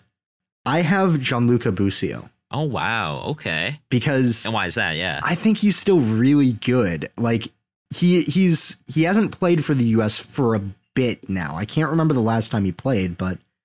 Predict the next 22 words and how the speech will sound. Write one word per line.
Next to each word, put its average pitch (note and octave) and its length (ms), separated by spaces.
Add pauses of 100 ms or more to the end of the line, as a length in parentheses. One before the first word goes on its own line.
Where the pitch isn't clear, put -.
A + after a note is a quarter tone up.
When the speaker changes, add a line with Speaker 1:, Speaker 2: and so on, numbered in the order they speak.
(140)
Speaker 2:
It's - 80
been G#2 120
a C#2 80
while, C2+ 500
yeah. D2 380
Speaker 1:
he's E3 260
also, F3 640
he's D#3+ 240
a G3+ 60
younger C#3 600
guy. G2+ 540
He's G#2 280
got A2 340 (280)
some A2 200
talent. F2+ 500
He A2+ 180
can B2 200
control C3 560
the C#3 120
game A2+ 340
pretty A2 320
well. F2+ 420